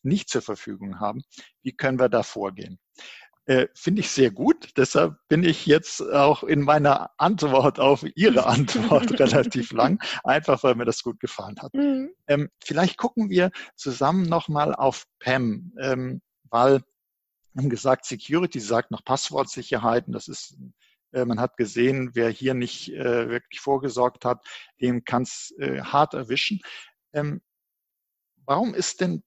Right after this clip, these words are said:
Speaker 1: pam so ein spannendes Thema jetzt? Und da möchte ich trotzdem, auch wenn mir die persönlichen Erfahrungen immer noch wichtiger sind als Studien,
Speaker 2: Mhm.
Speaker 1: trotzdem auf eine, äh, kurz eingehen.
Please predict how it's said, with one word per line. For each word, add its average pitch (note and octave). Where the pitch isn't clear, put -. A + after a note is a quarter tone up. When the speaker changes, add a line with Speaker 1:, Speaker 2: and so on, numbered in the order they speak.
Speaker 1:
pam C3+
so A#2
ein A#2+
spannendes -
Thema D#3
jetzt? E3+
Und C3
da B2
möchte D#3
ich -
trotzdem, C#3
auch B2
wenn C3+
mir B2+
die A#2
persönlichen C3
Erfahrungen A#2
immer A#2+
noch A2+
wichtiger B2+
sind B2
als -
Studien, D#3+
Speaker 2:
Mhm. C4+
Speaker 1:
trotzdem A#3+
auf A#2
eine, B2+
äh, B2
kurz -
eingehen. D#3